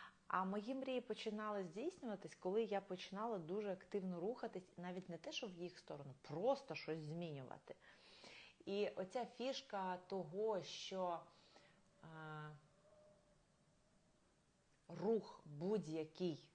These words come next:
це уже крок в щось, в нов-, ну, до твоєї цілі, це дуже важливо розуміти. Тобто, дивіться, якщо ви не знаєте, як там поступити, вообще,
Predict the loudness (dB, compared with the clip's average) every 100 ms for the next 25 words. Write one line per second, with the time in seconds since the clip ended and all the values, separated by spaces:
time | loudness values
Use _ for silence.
0 | -20 -2 0 2 0 0 2 2 -2 -8
1 | 0 2 2 -4 -2 4 4 2 -6 -20
2 | _ _ _ _ -8 -6 -4 -6 -4 -2
3 | -2 2 2 2 0 0 2 0 -2 -4
4 | 0 2 0 -4 -16 -18 -20 -8 -4 0
5 | 0 0 0 0 2 -2 -2 -4 -6 -6
6 | -8 -12 -18 -18 -20 -4 -2 -2 -2 -2
7 | 0 0 -2 -8 -4 4 4 6 2 2
8 | -2 0 0 -2 0 0 0 -8 -8 -10
9 | -10 -4 0 2 0 -2 -4 -4 -2 -2